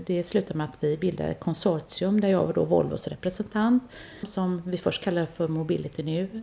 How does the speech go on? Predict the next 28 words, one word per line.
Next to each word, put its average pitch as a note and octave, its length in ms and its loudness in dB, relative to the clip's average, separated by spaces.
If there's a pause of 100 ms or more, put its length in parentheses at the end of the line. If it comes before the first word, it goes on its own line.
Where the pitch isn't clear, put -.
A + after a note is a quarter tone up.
eh, E3+ 100 -4
med E3+ 380 2
elbilar, D3 600 2
Renault-bilar F3 580 2
som F3 180 -4
elbilar, D#3 480 -4
vi, E3+ 160 -2
och E3 180 -4
skulle - 260 -6
sätta - 240 -2
upp E3+ 100 -2
en E3 100 0
bilpool D3+ 640 0
vid D3+ 220 -4 (220)
Lilla D3 200 0
Bommen. D#3+ 420 2 (840)
Men F#3 120 -2
sen F3+ 180 2
så F3 220 2
var E3+ 180 0
det F3+ 60 2
tydligen E3+ 280 2
så - 100 -2
att, - 220 -6
eh, D3 300 0
Mercedes D#3+ 720 -2
ägde D#3 320 0
det, C#3+ 240 -2